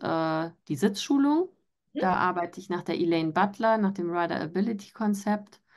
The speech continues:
Speaker 1: Und, ähm, ja, ansonsten befasse ich mich mit allem Möglichen. Als, ähm,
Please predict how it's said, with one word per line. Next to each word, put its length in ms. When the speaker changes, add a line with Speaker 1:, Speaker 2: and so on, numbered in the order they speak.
Speaker 1:
Und, 760
ähm, 680
ja, 240
ansonsten 840
befasse 420
ich 240
mich 400
mit 180
allem 280
Möglichen. 600
Als, 520
ähm, 720